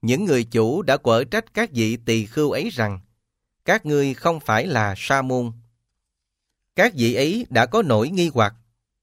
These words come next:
"Phải chăng ta đã phạm tội Parajika?" Vị ấy đã trình sự việc ấy lên Đức Thế Tôn. "Này các tỳ khưu, vị lầm tưởng là vật quăng bỏ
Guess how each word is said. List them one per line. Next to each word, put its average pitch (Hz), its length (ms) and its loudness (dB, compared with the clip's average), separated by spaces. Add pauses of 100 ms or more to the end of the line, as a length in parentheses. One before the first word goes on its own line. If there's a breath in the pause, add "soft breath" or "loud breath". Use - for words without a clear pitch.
(180)
"Phải 113 320 0
chăng 131 320 -2 (140)
ta 147 220 2
đã 135 120 0
phạm 120 300 -2
tội 107 420 0
Parajika?" 127 840 -2 (880)
Vị 113 280 2
ấy 160 280 0
đã 127 140 0
trình 123 280 0
sự 113 300 0
việc 110 200 -2
ấy 160 340 -4
lên 127 320 0
Đức 151 180 -4
Thế 135 240 -2
Tôn. 120 260 -2 (1500)
"Này 123 300 2
các 202 240 -2
tỳ 117 180 0
khưu, 147 360 0 (440)
vị 120 260 2
lầm 135 220 0
tưởng 120 340 0
là 151 180 0
vật 113 180 0 (100)
quăng 165 220 -4
bỏ 120 340 0